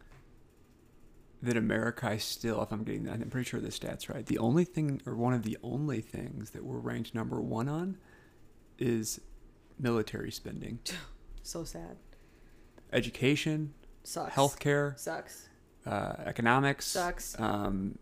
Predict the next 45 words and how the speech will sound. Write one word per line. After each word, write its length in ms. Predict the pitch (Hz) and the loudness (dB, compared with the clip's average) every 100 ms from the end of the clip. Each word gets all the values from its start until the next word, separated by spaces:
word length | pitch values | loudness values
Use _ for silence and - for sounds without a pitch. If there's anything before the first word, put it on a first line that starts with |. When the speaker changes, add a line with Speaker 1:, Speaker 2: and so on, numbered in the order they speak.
| - | 0
Speaker 1:
like, 360 | 98 90 - - - - - - - - | 2 2 -2 -10 -16 -20 -20 -20 -20 -4
you 100 | 123 | -2
know, 240 | 113 113 113 - | -2 -4 -6 -8
we, 40 | - | 4
Speaker 2:
Health. 200 | 190 190 | 6 8
Speaker 1:
we 140 | 139 135 | 8 8
are 40 | |
not 220 | 135 135 | 12 12
what 120 | 135 | 10
we 100 | 127 | 6
once 260 | 143 147 - | 4 0 0
were. 180 | - - | -2 0
Speaker 2:
Yeah. 220 | 180 160 | -2 -2
Speaker 1:
And 60 | 170 - - | -6 -10 2
Speaker 2:
No. 120 | 247 | 6
Speaker 1:
that 120 | 240 | 6
just 160 | 139 131 | 6 6
needs 140 | 139 | 4
to 40 | 123 | 6
be 100 | 131 | 6
recognized. 720 | 131 147 123 92 87 120 - | 8 6 2 0 0 0 0
Speaker 2:
Yeah. 220 | 180 175 - - - | -2 -4 -10 -18 -6
Speaker 1:
And 160 | 113 | 0
it 120 | 110 - | 2 2
needs 280 | 120 113 - | 2 2 0
to, 420 | 127 107 107 123 - - - - - - | 2 4 2 -2 -10 -18 -20 -20 -20 -12
it, 140 | - 71 | -4 0
I 40 | |
mean, 200 | 104 107 | 2 4
you 80 | 98 | 4
have 80 | 117 | 2
to 80 | 104 | 4
recognize 580 | 123 123 127 104 90 | 6 6 4 4 4
it, 160 | 107 78 | 4 0
become 220 | - 127 | 0 0
aware 280 | 98 98 101 | 2 4 4
of 100 | 95 | 2
it, 120 | 85 | 0
and 80 | 85 | -2
embrace 480 | 85 80 107 202 - | -2 4 4 4 4
it, 300 | 87 113 - | 4 2 2
and 100 | - | 0
then 140 | 101 | 0
say, 240 | 101 123 110 | 0 2 2
"Okay, 320 | 135 208 208 | 2 2 2